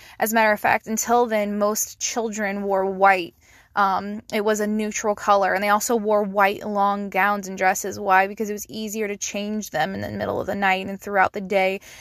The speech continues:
and it was something they could grow into, and you didn't have to continuously buy clothes for kids that way, which,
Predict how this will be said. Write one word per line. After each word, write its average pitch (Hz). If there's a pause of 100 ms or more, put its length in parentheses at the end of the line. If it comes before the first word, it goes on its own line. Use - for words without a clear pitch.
(120)
and 214
it 208
was 202
something 214
they 202
could 208
grow 202
into, 208
and 196
you 190
didn't 196
have 208
to 220
continuously 202
buy 180
clothes 175
for -
kids -
that -
way, 113
which, -